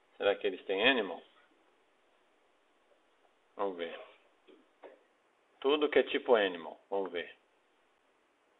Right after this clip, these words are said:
Executing query. Não.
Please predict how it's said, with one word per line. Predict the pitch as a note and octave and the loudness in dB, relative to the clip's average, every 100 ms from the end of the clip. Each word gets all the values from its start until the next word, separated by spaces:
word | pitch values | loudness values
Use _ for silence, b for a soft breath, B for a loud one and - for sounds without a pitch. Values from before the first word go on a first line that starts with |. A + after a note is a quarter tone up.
| _ _ _ _ _ _ _ G#2 | _ _ _ _ _ _ _ -12
Executing | F#2 F#2+ - G#2+ - A2 | -6 -6 -6 -8 -6 -8
query. | - F2 D#2+ D#2+ - _ _ _ - _ | -4 -4 -4 -8 -14 _ _ _ -20 _
Não. | - G1+ | -10 -6